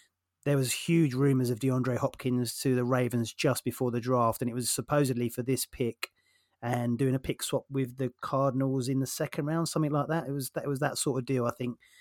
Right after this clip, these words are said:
Cardinals get twenty-two and Hopkins, uh, c-, uh,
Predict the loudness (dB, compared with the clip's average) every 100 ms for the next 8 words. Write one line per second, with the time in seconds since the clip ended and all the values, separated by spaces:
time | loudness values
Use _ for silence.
0 | -20 _ -2 0 2 0 -2 -2 -2 0
1 | 0 0 2 2 2 0 -2 -2 -2 -2
2 | 0 0 -2 -2 0 0 -4 -2 0 0
3 | -2 -6 -6 -2 0